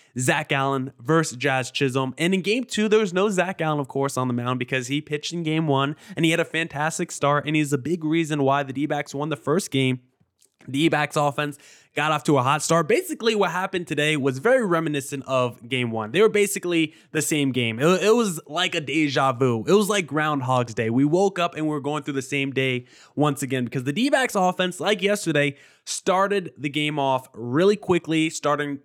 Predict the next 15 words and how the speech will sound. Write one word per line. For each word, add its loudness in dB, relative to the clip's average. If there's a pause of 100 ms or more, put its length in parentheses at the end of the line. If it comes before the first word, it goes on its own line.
(180)
to 4
get -4
to -4
the -6
starter 0
of -2
the -4
Marlins, -2
Trevor 0
Rogers, 0
really -2
early 2
in -6
this -6
game. -2